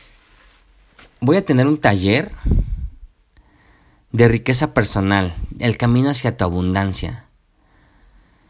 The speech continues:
Leyes internas del dinero. Ojo, no soy financiero y no voy a hablar de finanzas. Voy a hablar de leyes universales del dinero, así como las que te mencioné ahorita,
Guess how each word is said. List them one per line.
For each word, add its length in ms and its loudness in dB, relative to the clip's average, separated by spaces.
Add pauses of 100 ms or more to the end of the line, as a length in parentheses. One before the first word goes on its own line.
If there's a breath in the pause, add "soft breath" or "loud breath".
(240 soft breath)
Leyes 460 2
internas 540 0
del 100 0
dinero. 340 2
Ojo, 280 -2
no 100 0
soy 160 -4
financiero 480 -2
y 60 0
no 100 0
voy 100 -2
a 40 0
hablar 260 0
de 100 -4
finanzas. 880 -4 (540 soft breath)
Voy 160 2
a 60 2
hablar 300 0
de 120 0
leyes 580 0
universales 720 -2
del 160 -4
dinero, 340 -2
así 200 -8
como 240 -2
las 200 -4
que 100 -14
te 100 -8
mencioné 420 -4
ahorita, 520 -4